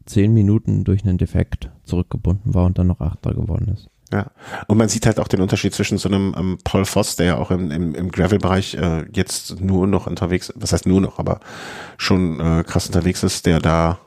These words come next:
Speaker 2: äh, einfach auch dreizehn Minuten aufgepackt wird, oder ein Laurens ten Dam, der ja auch da viel unterwegs ist, ähm, der da achtzehn Minuten draufgepackt bekommt. Also
Speaker 1: Ja, aber ich weiß nicht, wie es, wie es dir geht, aber ich habe jetzt mit einigen Leuten schon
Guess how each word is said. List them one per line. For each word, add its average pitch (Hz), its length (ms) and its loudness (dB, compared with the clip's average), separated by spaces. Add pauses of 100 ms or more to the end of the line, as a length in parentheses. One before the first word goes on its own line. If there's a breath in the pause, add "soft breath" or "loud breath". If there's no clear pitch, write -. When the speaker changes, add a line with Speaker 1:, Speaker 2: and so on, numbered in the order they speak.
(140)
Speaker 2:
äh, 90 60 0
einfach 85 360 -2
auch 82 80 -4
dreizehn - 400 -2
Minuten 87 240 -2
aufgepackt - 520 -4
wird, - 140 -6
oder 80 140 2
ein 80 80 2
Laurens 85 340 0
ten 82 160 0
Dam, 87 220 -2 (480 loud breath)
der 85 80 2
ja 76 160 2
auch 69 120 -6
da - 100 -2
viel - 220 -4
unterwegs 78 420 -4
ist, - 280 -6
ähm, 78 640 -10
der - 300 -10
da - 320 -12 (600)
achtzehn - 340 -6
Minuten 82 280 -6
draufgepackt - 520 -8
bekommt. - 360 -8 (600 loud breath)
Also 87 280 0
Speaker 1:
Ja, 90 60 4
aber 120 100 4
ich 113 100 -2
weiß 110 160 4
nicht, 147 140 2
wie 117 80 0
es, - 260 -10
wie 110 160 -2
es - 140 -8
dir - 180 -2
geht, 147 180 0
aber 104 160 0
ich 104 120 2
habe 123 120 0
jetzt - 160 -6
mit - 200 -2
einigen 101 400 2
Leuten 95 340 2
schon 95 320 0